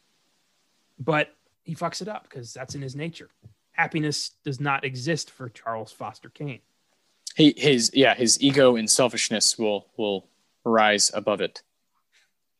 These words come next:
Speaker 1: Mm.
Speaker 2: Oh, man, that is, that's powerful. A powerful interpretation of that moment in the movie, in that moment for,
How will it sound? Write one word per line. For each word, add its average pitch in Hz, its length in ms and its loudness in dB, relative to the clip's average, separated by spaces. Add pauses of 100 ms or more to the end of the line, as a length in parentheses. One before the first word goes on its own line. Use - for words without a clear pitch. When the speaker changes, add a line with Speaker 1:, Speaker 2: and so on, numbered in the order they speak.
(240)
Speaker 1:
Mm. 165 180 -6 (160)
Speaker 2:
Oh, 123 220 2 (300)
man, 110 400 2 (140)
that 135 140 6
is, - 360 4 (800)
that's 196 160 2
powerful. 143 560 2 (280)
A - 80 -18
powerful 151 380 0
interpretation 123 720 -2
of 107 180 -4
that 107 280 2
moment 110 460 -2
in 101 100 -8
the 98 60 -4
movie, 107 260 2
in 101 100 0
that 104 200 2
moment 107 360 -2
for, 101 220 -2